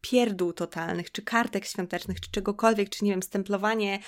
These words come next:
szarego papieru ziemniakiem, żeby opakować prezenty dla bliskich,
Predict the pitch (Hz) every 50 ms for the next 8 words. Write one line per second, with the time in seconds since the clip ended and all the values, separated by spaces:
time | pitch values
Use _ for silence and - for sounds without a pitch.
0 | - - - - - - 214 202 220 226 208 214 208 208 196 196 - 220 208 202
1 | 208 208 196 196 196 190 180 - 196 185 208 202 202 196 196 190 196 196 - 208
2 | 185 190 190 185 170 190 185 - 196 - 202 190 190 - - - 190 190 190 202
3 | 185 185 180 - 180 180 190 190 180 185 185 175 175 175 - - - 220 233 269
4 | 277 -